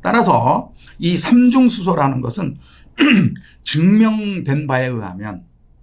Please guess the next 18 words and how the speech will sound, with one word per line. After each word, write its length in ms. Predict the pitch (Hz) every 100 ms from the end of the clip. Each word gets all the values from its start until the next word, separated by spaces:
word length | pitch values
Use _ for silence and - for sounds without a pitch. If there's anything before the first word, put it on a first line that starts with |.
| _ _ _ _ _ _ - _ - - _
인체에 960 | 120 151 185 185 180 156 156 208 220 - - -
축적이 560 | - - - 233 220 180
되지 260 | 143 151
않기 300 | 123 110 -
때문에 500 | - 117 110 - - - - - - - -
앞에서 360 | - 131 165 165
제가 220 | 151 147
말씀드렸던, 920 | 139 123 143 127 113 - 160 190 220 - - -
어, 160 | - 196 185 - _ - - -
뭐, 500 | 233 - 113 110 - - - - - - _ - - -
세슘 420 | - 196 190 233 208
같은 300 | 147 - 135
이런 200 | 131 123
것들은 600 | 123 - 185 220 101 - - - -
인체에 480 | 180 220 240 220
축적되는 880 | 220 - - 240 - 185 165 151 139
것이 220 | 127 123
문제인데 840 | 180 139 127 120 101 110 151 113